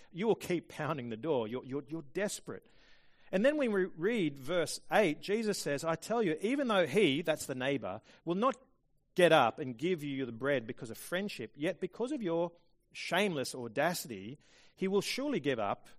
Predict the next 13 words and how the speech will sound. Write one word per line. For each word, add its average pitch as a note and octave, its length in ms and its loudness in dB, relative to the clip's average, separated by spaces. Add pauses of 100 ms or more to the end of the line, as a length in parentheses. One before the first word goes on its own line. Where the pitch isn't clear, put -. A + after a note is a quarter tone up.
(140)
get D#3+ 140 4
up B2+ 180 4
and C3 160 -6
give F3+ 180 -4
you C3+ 120 -2
as A#2+ 120 -6
much A2+ 300 -8
as B2+ 140 -12
you C#3 100 -8
need." D#3+ 320 -4 (240)
Now, A3+ 160 4
Jesus D4 460 2
is, F#3+ 140 -2